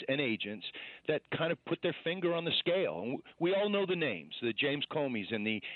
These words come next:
Andrew McCabe's and the Kevin Kleinsmiths and the Peter Strzok's and the Lisa Pages. We all know those. Those names are, are almost ubiquitous now in, in essentially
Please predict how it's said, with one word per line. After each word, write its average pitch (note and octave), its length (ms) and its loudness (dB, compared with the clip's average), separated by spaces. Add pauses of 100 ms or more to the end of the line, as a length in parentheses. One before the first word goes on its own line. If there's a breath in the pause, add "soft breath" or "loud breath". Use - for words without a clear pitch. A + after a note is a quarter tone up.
Andrew D3+ 360 2
McCabe's C#3 580 2
and A#2+ 100 -2
the A2 60 0 (240)
Kevin D3+ 240 2
Kleinsmiths C#3 720 -2
and B2 160 2
the A#2+ 80 4 (320 loud breath)
Peter F#3 240 2 (100)
Strzok's - 360 -2
and C3 120 -2
the B2+ 60 2
Lisa D3+ 340 2
Pages. D3 460 0 (380 loud breath)
We C#3 160 4
all E3 180 2
know E3 240 2
those. E2 300 -4 (480 loud breath)
Those C#3+ 220 4
names D#3 340 2
are, C3+ 180 4
are C3+ 220 2
almost D3 400 0
ubiquitous B2+ 720 0
now A2+ 400 2
in, A2+ 180 -2
in A#2+ 160 0
essentially D#3 540 0